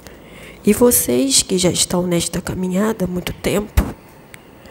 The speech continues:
já caminham há muito tempo, precisam ter discernimento.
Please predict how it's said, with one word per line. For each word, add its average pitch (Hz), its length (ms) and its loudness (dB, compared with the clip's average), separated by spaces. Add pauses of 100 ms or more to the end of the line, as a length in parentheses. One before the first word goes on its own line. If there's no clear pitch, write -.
(880)
já - 160 -2
caminham 262 560 2
há 185 60 4
muito 180 280 -2
tempo, - 480 -2 (1120)
precisam 262 600 2 (460)
ter 254 140 4
discernimento. 254 1000 2